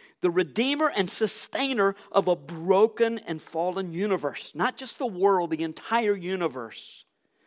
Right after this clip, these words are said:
fell along with Adam and Eve. We're going to understand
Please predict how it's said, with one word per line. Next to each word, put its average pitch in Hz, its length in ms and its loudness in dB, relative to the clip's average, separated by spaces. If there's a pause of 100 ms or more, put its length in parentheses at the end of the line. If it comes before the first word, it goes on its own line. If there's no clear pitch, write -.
(380)
fell 175 400 2
along 139 400 -4
with 117 100 -14
Adam 123 300 -4
and 117 100 -12
Eve. 110 380 -16 (2000)
We're 240 140 0
going 254 480 0
to - 200 -4
understand 180 1200 -2